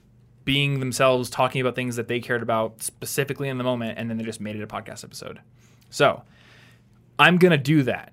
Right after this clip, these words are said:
because for the past four days, I have been just, I tried to sit down and write a video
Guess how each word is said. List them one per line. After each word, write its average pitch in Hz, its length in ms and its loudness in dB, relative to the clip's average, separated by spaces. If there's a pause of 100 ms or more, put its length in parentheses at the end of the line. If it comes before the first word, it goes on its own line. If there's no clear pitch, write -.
(140)
because 120 680 0 (720)
for - 140 -4
the 135 80 0
past 156 320 2
four 156 260 2
days, 131 560 4
I 117 140 0
have 117 220 -4
been 117 260 -6
just, 120 240 -10 (680)
I 151 60 -8
tried 147 380 -2
to 180 80 2
sit 175 180 -4
down 131 220 0
and 120 80 -6
write 117 340 -2
a 131 80 -8
video 107 580 -4